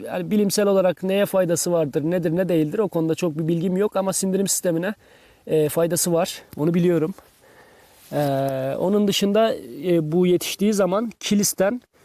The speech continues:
çok fazla insan gelip bun-, e, bundan topluyor. Böyle evin çevresinde bir bakıyorum yabancı biri falan filan. Tabii biraz hoşuma gitmiyor bu durum. Ee, o kadar eve yaklaşmaları. Tanımadığım insanlar neticede. Ee, niye geldiklerini bilemiyorsunuz.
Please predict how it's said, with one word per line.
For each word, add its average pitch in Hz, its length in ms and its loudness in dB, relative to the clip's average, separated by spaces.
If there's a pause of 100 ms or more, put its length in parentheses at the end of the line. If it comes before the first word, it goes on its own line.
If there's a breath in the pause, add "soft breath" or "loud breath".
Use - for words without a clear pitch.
(180 soft breath)
çok - 240 0
fazla 180 280 2
insan 196 300 0
gelip 185 320 0
bun-, 175 320 -2
e, 156 240 2
bundan 190 280 0
topluyor. 135 380 -4
Böyle 135 200 2
evin 160 140 2
çevresinde 165 520 0
bir 180 80 -6
bakıyorum 170 360 0
yabancı 151 460 0
biri 131 240 -4 (100)
falan 143 300 -2
filan. 160 320 -6 (580 loud breath)
Tabii 165 180 -2
biraz 170 220 0
hoşuma 175 280 0
gitmiyor 156 420 -4
bu 139 140 -6
durum. 160 260 -6 (800 soft breath)
Ee, 135 280 -6
o 135 100 -4
kadar 139 240 -4
eve 143 180 0
yaklaşmaları. 139 640 -4
Tanımadığım 180 520 0
insanlar 160 480 0
neticede. 131 640 -4
Ee, 131 460 -2
niye 151 160 2
geldiklerini 147 560 -2
bilemiyorsunuz. 139 680 -2